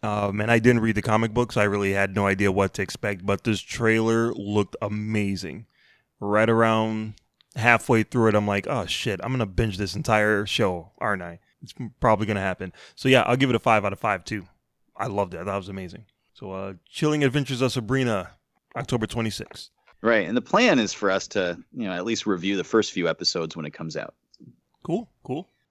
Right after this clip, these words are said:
Speaker 1: All right, so the next one is another Netflix show that's gonna be coming out. Uh, it is She-Ra and the Princesses of Power, kinda based on the old cartoon show of He-Man's sister or cousin. I'm not really sure.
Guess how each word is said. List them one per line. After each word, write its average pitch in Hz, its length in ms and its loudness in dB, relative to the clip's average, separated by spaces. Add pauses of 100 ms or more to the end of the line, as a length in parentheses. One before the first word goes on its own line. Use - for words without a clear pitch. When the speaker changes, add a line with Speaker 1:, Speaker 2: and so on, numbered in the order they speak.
(260)
Speaker 1:
All 139 40 -4
right, 110 160 -4
so 139 120 -2
the 117 80 0
next 135 320 -6
one 123 400 -6
is 113 500 -4
another 147 240 4
Netflix 107 380 -2
show 113 180 -2
that's 101 140 -4
gonna 110 120 -2
be 101 80 -4
coming 104 240 -4
out. 101 240 -4 (200)
Uh, 107 240 -2 (100)
it 127 240 2
is 110 560 2
She-Ra 113 800 2
and 107 160 -6
the 95 60 -4
Princesses 131 1000 -4
of 98 200 -4
Power, 160 500 0 (920)
kinda 139 260 2
based 135 320 2
on 120 120 2
the 117 280 0
old 113 400 2 (120)
cartoon 110 360 -2
show 98 440 -2 (340)
of 98 240 -6
He-Man's 104 680 -2 (360)
sister 120 580 -2
or 98 80 0
cousin. 113 500 -4 (280)
I'm 104 60 -10
not 104 80 -2
really 98 260 -4
sure. 113 280 -2